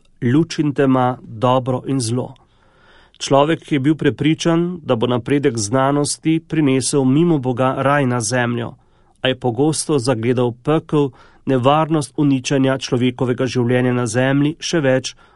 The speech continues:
uničenja same zemlje. Vendar človek z vero v srcu ne obupava,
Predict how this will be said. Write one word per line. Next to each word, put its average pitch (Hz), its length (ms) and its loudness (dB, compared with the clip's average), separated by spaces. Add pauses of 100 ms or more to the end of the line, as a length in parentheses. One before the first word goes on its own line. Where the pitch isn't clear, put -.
(120)
uničenja 139 640 0
same 127 420 -2
zemlje. 123 520 -4 (880)
Vendar 208 320 4
človek 180 460 0
z 131 180 -4
vero 196 240 2
v 165 80 0
srcu 170 540 0
ne 147 260 2
obupava, 123 720 -2